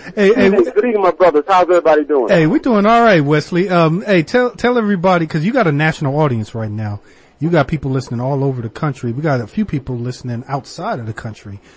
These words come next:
Speaker 1: So, uh, tell us who you are and, and how did you become a part of Groove? You are a member of Groove Five Groove, right?
Speaker 2: Yes, I did. Uh, I pledged at a historic black university, the University of Maryland Eastern Shore.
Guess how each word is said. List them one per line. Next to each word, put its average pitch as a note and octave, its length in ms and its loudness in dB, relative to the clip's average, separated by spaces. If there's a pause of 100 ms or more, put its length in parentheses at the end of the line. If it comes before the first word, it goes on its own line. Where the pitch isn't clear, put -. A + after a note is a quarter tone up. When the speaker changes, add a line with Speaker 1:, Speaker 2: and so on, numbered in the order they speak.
(180)
Speaker 1:
So, E3 260 0
uh, C#3+ 280 2 (240)
tell A3 240 0
us F#3+ 300 -2 (400)
who A3+ 160 2
you F#3 260 4
are D#3 340 4
and, D3+ 300 -4
and D3 240 -4
how E3+ 140 -2
did D#3+ 160 -4
you E3 80 0
become D3 380 -4
a B2 40 -2
part B2+ 460 -4
of A#2+ 140 -10
Groove? A#2 480 -8 (340)
You D3+ 220 0
are C#3+ 160 -2
a B2+ 40 -6
member A#2+ 280 -6
of A2 100 -10
Groove A2 220 -14
Five A2 260 -12
Groove, G#2 320 -14
right? B2 220 -10 (1200)
Speaker 2:
Yes, A3+ 280 4
I C#3+ 100 4
did. C3 280 0
Uh, D3+ 400 0
I - 160 -2
pledged D#3+ 520 -2
at C3 260 -4
a A2 60 -14
historic D3 360 -6
black C3 300 -2
university, B2 680 -8
the A2+ 80 -18
University C3 520 -2
of A2+ 40 -10
Maryland A#2+ 400 -2
Eastern C3 320 -14 (160)
Shore. A#2+ 320 -4